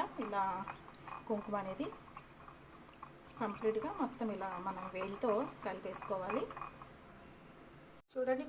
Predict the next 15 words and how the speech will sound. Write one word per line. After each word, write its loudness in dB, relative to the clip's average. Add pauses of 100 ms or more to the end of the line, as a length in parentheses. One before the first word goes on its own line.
కనిపిస్తుందా? 4 (760)
ఇలా 2 (140)
చిక్కగా 2 (240)
ఈ 6 (140)
మెయిన్ 2
మనకు -2 (920)
ఇట్లా -2
చిక్కగా 2 (100)
ఉంటే 4
మనకు, -2 (840)
ఆ, -4 (540)
వేలి 8
మీ-, 2
చేతి 10
మీద 2